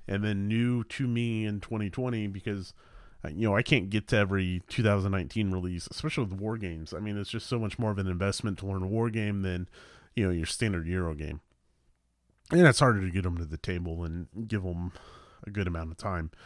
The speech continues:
uh, to really digest them. Okay, so let's, let's get to it. Like I said, the first category is the best ancients or the best pre-American Revolutionary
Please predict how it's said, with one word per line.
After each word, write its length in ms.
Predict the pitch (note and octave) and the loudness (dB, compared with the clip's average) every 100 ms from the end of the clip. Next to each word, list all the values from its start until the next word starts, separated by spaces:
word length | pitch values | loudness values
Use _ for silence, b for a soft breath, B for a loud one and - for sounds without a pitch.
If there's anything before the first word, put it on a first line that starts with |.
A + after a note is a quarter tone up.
| B B B | B B B
uh, 140 | F2 | 0
to 160 | D#2+ F#2 | 0 -2
really 140 | F2+ | -2
digest 420 | E2 E2+ D#2+ D2+ - | -2 -4 -6 -8 -8
them. 160 | D#2+ - - B B B B | -10 -12 -20 B B B B
Okay, 260 | C#3 F#3 - | 4 4 2
so 360 | - G3 F3 - | 6 8 8 4
let's, 260 | C#3 E3 - | 2 2 2
let's 160 | C#3+ - | 2 4
get 160 | D#3 - | 2 4
to 140 | F#3+ | 6
it. 140 | B2 B2 | 6 2
Like 140 | D#3+ | 2
I 20 | |
said, 180 | - D3 | 4 4
the 60 | B2 | 4
first 280 | E3+ D#3+ | 0 -2
category 460 | - C#3 C#3+ C3 B2+ | 2 2 4 4 2
is 120 | A#2 | 2
the 120 | A2 G#2 - | 0 -2 2
best 320 | C3+ D#3+ - - C#3+ | 4 4 2 -4 4
ancients 680 | D#3 - C3 A#2 - - - | 4 6 4 4 0 -10 -2
or 240 | A#2+ A#2+ | 4 4
the 160 | A#2 A2+ | 6 4
best 460 | A2 C3+ - - - | 6 6 4 -4 0
pre-American 600 | C#3 C#3+ B2+ B2+ - B2+ | 4 4 6 4 4 4
Revolutionary 680 | A#2 A#2 A#2+ - A#2+ A#2 | 4 4 2 4 2 4